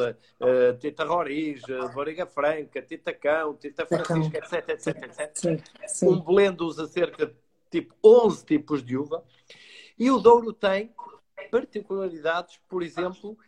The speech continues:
Speaker 1: a nível de clima e de solo, que não há outra região no mundo que tenha. Por exemplo,
Speaker 2: Legal.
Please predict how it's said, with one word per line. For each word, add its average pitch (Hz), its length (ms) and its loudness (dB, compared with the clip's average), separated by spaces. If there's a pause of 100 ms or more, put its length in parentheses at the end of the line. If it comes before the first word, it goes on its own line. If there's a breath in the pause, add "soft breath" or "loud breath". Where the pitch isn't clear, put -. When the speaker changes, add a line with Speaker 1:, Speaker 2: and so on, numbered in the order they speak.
(120)
Speaker 1:
a 156 80 6
nível 185 320 4
de 190 120 -12
clima 170 640 -2
e 156 100 -8
de - 120 -20
solo, 165 540 2
que - 160 -14
não 175 180 -2
há 175 80 6
outra 196 400 0
região 185 280 -6
no 190 80 -6
mundo 190 380 -10 (100)
que - 100 -20
tenha. 127 420 -4 (400)
Por 233 160 -2
exemplo, 156 360 -4
Speaker 2:
Legal. 143 200 -12